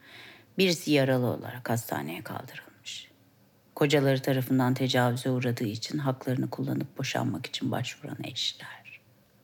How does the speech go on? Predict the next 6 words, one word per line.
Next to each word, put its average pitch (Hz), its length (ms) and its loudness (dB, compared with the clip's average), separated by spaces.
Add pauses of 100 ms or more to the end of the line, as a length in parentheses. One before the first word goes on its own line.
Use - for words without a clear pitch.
(2000)
Tecavüze 180 520 4
karşı 202 400 2
olan 202 200 2
yasa 190 420 2
tasarısının 190 800 -2
bilincindesiniz. 170 1200 0